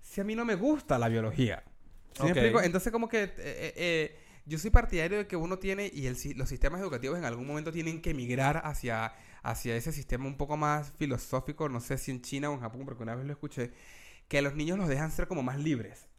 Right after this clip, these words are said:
Speaker 1: Sí, como más
Speaker 2: Ok.
Speaker 1: libre de, de expresarte, de, bueno, en su, eh, intuimos que tú no eres bueno en matemática. ¿Tú sabes cuánto sufrí yo estudiando
Speaker 2: Claro, y te,
Speaker 1: matemática?
Speaker 2: eh, la cosa es de reforzarte,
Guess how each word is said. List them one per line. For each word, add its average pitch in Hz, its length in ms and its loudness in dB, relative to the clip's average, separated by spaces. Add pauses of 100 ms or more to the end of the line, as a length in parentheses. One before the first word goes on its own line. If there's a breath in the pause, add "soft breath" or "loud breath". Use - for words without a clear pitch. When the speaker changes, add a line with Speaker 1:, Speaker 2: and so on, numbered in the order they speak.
(240)
Speaker 1:
Sí, 151 140 -6
como 143 200 0
más 123 120 0
Speaker 2:
Ok. 139 60 2
Speaker 1:
libre 147 180 4
de, 170 240 2 (240 loud breath)
de 143 100 0
expresarte, 151 720 8
de, 139 160 2
bueno, 120 400 0
en 120 140 -6
su, 113 260 -12
eh, 107 220 -6
intuimos 113 420 -4
que 151 100 -6
tú 127 120 -4
no 127 80 -2
eres 143 100 -4
bueno 143 180 -4
en 147 80 -6
matemática. 151 560 -4 (300 loud breath)
¿Tú - 80 -4
sabes - 260 4
cuánto 285 760 6
sufrí 202 300 -6
yo 233 100 -4
estudiando 247 320 6
Speaker 2:
Claro, - 100 8
y - 60 8
te, 131 60 6
Speaker 1:
matemática? 135 580 4
Speaker 2:
eh, 135 40 2
la 131 140 4
cosa 139 200 2
es 143 60 4
de 151 120 8
reforzarte, 143 840 4